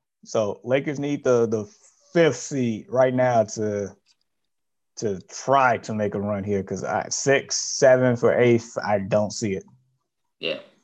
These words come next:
Speaker 2: it's gonna be tough. Gonna be really, really tough. All right, so, um, let's now end, bro, with some baseball, just really quickly.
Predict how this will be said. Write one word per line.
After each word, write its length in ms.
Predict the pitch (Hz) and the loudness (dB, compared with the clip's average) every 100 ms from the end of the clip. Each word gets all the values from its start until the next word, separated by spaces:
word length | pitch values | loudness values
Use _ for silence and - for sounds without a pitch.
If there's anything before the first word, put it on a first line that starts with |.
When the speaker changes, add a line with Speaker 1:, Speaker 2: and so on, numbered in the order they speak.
| _ | _
Speaker 2:
it's 80 | - | -12
gonna 180 | 82 85 | -10 -10
be 100 | 73 | -12
tough. 260 | - 71 - - | -12 -12 -12 -20
Gonna 140 | 90 82 | -18 -16
be 100 | 82 | -14
really, 220 | 82 76 | -12 -10
really 180 | 53 - | -12 -16
tough. 180 | - - - _ _ _ _ _ | -18 -20 -20 _ _ _ _ _
All 120 | 104 113 | 4 6
right, 280 | 147 180 - - _ | 8 6 2 -12 _
so, 840 | - 135 127 123 123 123 123 123 _ - | -4 2 4 6 6 4 0 -2 _ -6
um, 640 | 113 120 120 120 120 120 _ _ _ _ - | 0 2 2 -2 -8 -12 _ _ _ _ 0
let's 500 | 165 - - - - _ _ _ | 0 0 -10 -14 -18 _ _ _
now 300 | 139 160 175 139 | 2 4 4 2
end, 300 | 156 156 139 | 2 2 4
bro, 240 | 135 135 | 4 4
with 120 | 135 | 2
some 160 | 131 127 | -4 -10
baseball, 640 | 104 98 - 101 101 101 104 | -6 -8 -6 -2 0 -2 -6
just 220 | 107 - | -14 -6
really 180 | 156 147 | -4 -4
quickly. 580 | - 104 - 101 101 | -6 -12 -8 -10 -10